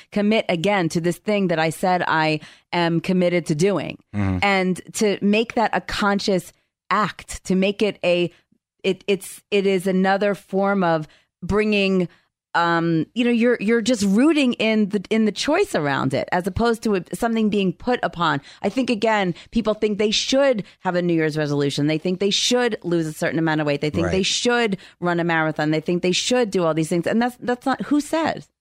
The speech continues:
Speaker 2: Yeah.
Speaker 1: You know?
Speaker 2: There are
Speaker 1: And
Speaker 2: no rules.
Speaker 1: there are no rules. And if you're going to commit to it, then,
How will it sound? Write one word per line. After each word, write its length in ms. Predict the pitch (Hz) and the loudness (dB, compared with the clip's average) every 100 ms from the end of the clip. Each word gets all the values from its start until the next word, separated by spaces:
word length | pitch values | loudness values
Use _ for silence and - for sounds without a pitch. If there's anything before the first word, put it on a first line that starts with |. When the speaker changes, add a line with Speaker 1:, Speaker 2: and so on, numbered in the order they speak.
| _ - | _ -6
Speaker 2:
Yeah. 200 | 120 95 _ - | -6 -6 _ -4
Speaker 1:
You 140 | 214 | 0
know? 260 | 220 240 - | 0 0 0
Speaker 2:
There 80 | - | 0
are 40 | 302 | 2
Speaker 1:
And 40 | |
Speaker 2:
no 100 | 139 | 2
rules. 360 | 117 196 120 - | 0 0 0 0
Speaker 1:
there 180 | 247 247 | 0 2
are 140 | 269 | 2
no 160 | 285 277 | 0 0
rules. 320 | 226 226 233 - | 2 0 -2 -2
And 320 | 254 294 233 | 0 2 2
if 100 | 226 | 0
you're 80 | 220 | 0
going 360 | 233 262 269 | 0 0 0
to 180 | - 240 | 0 -2
commit 400 | - 226 269 320 | 0 0 0 0
to 160 | 233 202 | 0 0
it, 220 | 196 - | 0 -2
then, 300 | 202 196 | 0 0